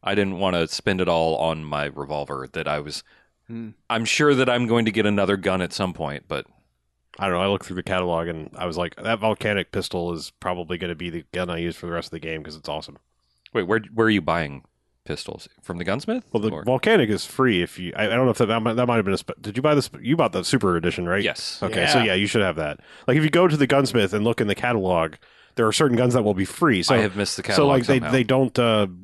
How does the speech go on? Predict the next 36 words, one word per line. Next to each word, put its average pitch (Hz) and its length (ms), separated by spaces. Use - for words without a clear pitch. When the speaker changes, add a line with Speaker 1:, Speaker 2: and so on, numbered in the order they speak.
Speaker 3:
give 165 240
you 113 260
the 101 80
pre-order 110 340
bonuses, 101 380
but 87 140
they're 101 120
then 98 220
free 104 480
as 95 160
far 92 200
as 85 100
in-game 90 380
purchase. - 600
Speaker 1:
I 107 80
got 98 140
Speaker 2:
Yeah, 139 100
Speaker 1:
you. - 60
Speaker 2:
there, 139 100
Speaker 3:
Same - 20
thing, 104 60
Speaker 2:
there's 175 140
Speaker 3:
same 160 80
Speaker 2:
a 151 40
small 160 400
pop-up, 123 520
like, 120 280
when 117 260
you 110 380
first - 540
get 110 140
into 110 360
kind 104 220
of 107 120
the 110 300
area 117 440